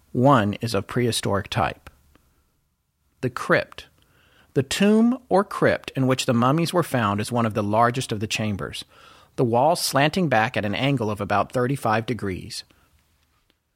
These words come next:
On these are tiers of mummies, each one occupying a separate hewn shelf. At the head of each is a small bench, on which is found copper cups and pieces of broken swords.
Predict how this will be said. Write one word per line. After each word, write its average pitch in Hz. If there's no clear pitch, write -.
On 190
these 110
are 117
tiers 160
of 123
mummies, 107
each 196
one 180
occupying 123
a -
separate -
hewn 120
shelf. -
At 123
the 127
head 220
of 123
each 104
is -
a 135
small 139
bench, 165
on 165
which 135
is 123
found 98
copper 139
cups -
and 127
pieces 151
of 113
broken 117
swords. -